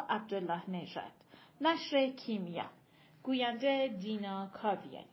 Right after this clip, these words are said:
گاوهای گم شده. سالها پیش کشاورزی زندگی می‌کرد به اسم اوسوالد. اوسوالد هفت تا گاو بزرگ داشت که اونها رو در چراگاه ایترامن در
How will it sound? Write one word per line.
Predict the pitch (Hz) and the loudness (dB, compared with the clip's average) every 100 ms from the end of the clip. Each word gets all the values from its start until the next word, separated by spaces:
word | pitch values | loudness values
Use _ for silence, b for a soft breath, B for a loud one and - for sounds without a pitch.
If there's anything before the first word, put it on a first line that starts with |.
| _ _ _ _ _ _ - | _ _ _ _ _ _ 0
گاوهای | 208 170 - - 240 311 302 254 254 | 2 2 -2 -2 2 4 4 4 2
گم | 226 185 | 0 -2
شده. | - - - - - _ _ _ _ _ b b b b b b | -4 -14 -16 -18 -20 _ _ _ _ _ b b b b b b
سالها | b - 508 508 453 466 | b 0 4 4 4 0
پیش | - 339 349 330 - | 2 4 4 4 0
کشاورزی | - 226 202 180 190 220 254 | 0 2 2 2 0 -2 -2
زندگی | 254 247 240 240 254 | -2 -2 -2 -2 -2
می‌کرد | 277 277 415 539 403 | -2 -2 -2 -2 -2
به | 202 | -2
اسم | 185 - 220 220 - | -2 -4 -2 -2 0
اوسوالد. | 196 - - 180 165 - - - 185 | 0 0 -8 -2 0 0 -4 -8 -2
اوسوالد | - 262 - 220 220 262 440 494 | 4 4 4 4 6 8 6 4
هفت | - 480 587 640 - - | 0 2 4 4 0 0
تا | 508 480 | 2 4
گاو | 381 302 269 | 6 6 8
بزرگ | 254 220 175 160 139 - | 6 4 0 0 -4 4
داشت | 370 554 - B B B B | 8 8 4 B B B B
که | - | 2
اونها | 480 349 254 226 220 | 4 4 2 2 4
رو | 226 262 | 4 4
در | 285 220 196 - | 4 2 2 0
چراگاه | 208 190 180 202 208 196 170 - | 0 2 2 4 4 2 -4 -6
ایترامن | - 220 - 214 214 214 311 466 494 - B B B 202 | -10 -10 -2 2 4 4 2 0 -4 -10 B B B 4
در | 226 202 | 4 4